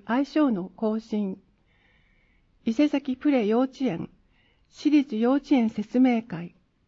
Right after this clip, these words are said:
高齢者のためのサービス。違反広告物是正指導に取り組んでいます。令和八年度に実施する予防接種のお知らせ。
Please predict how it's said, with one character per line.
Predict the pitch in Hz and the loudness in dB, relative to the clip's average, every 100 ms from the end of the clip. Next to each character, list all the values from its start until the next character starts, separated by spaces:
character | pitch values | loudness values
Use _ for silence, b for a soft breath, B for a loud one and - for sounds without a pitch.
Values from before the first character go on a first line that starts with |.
| _ _ _ _ _ _ _ _ _ - | _ _ _ _ _ _ _ _ _ -2
高 | 302 311 | 2 4
齢 | 302 320 | 4 2
者 | 269 | 0
の | 220 196 | -2 -2
た | 226 | 0
め | 262 | 2
の | 226 | 2
サ | 208 269 262 | -2 -2 -2
ー | |
ビ | 220 | -4
ス。 | 185 - - _ _ _ _ _ _ _ _ _ _ _ _ - | -10 -14 -20 _ _ _ _ _ _ _ _ _ _ _ _ -6
違 | 233 | -4
反 | 262 302 302 | 2 2 2
広 | 302 294 285 | 2 0 2
告 | 294 277 | -2 -2
物 | 214 208 175 - | -6 -6 -10 -8
是 | - 214 | -4 -4
正 | 220 285 | 0 2
指 | 302 294 277 | 2 0 0
導 | 233 | 0
に | 185 - | -2 -6
取 | 214 247 | -4 -2
り | |
組 | 277 262 | 2 2
ん | 240 | 4
で | 226 | 0
い | 214 | -2
ま | 196 | -6
す。 | 226 _ _ _ _ _ _ _ _ _ _ _ _ _ _ _ _ _ _ _ _ _ - | -8 _ _ _ _ _ _ _ _ _ _ _ _ _ _ _ _ _ _ _ _ _ 0
令 | 294 294 | 4 4
和 | 220 | 2
八 | 202 - | -2 4
年 | 285 302 269 | 6 8 6
度 | 214 | 2
に | 190 | -4
実 | 196 208 - 262 | -6 -8 -6 -6
施 | |
す | 247 | -4
る | 220 214 - - | -4 -4 -6 -4
予 | 240 | 0
防 | 269 294 | 2 2
接 | 294 302 | 2 0
種 | 302 214 | -2 -4
の | 196 180 | -6 -6
お | |
知 | 185 220 | -6 -6
ら | 202 | -6
せ。 | 202 185 180 | -8 -10 -10